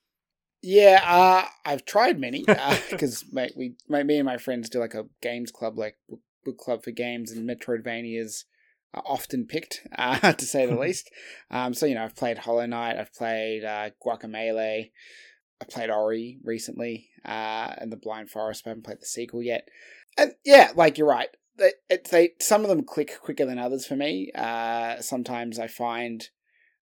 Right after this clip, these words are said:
Speaker 1: for me at least, I can get a bit frustrated with them, uh, either 'cause, uh, the progress is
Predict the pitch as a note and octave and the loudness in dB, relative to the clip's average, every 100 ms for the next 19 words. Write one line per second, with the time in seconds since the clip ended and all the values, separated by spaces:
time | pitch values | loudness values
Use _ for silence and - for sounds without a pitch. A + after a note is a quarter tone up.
0 | _ - C#3 C#3+ C#3 A#2+ B2+ - A#2+ A#2+ | _ -8 -2 2 2 2 -6 -6 -8 -6
1 | B2+ A#2+ A2+ A2+ - C3+ B2+ D3+ C#3+ C#3+ | -4 -4 -4 -8 -10 -10 -4 0 0 0
2 | C#3+ C#3+ F3 F#3+ - A#2+ A#2+ A#2+ C3 B2+ | -8 -8 -8 -8 -10 -8 -6 -8 -8 -6
3 | A#2+ A#2 A#2+ A2+ A2 - - _ _ _ | -8 -6 -10 -10 -10 -14 -16 _ _ _
4 | _ - A2+ - B2 A2+ - C#3 C3 B2+ | _ -12 -12 -10 -10 -10 -4 -4 -2 -4
5 | A#2+ C3 A#2+ A#2 A2+ A2+ - - - | -4 -6 -6 -6 -12 -14 -12 -14 -16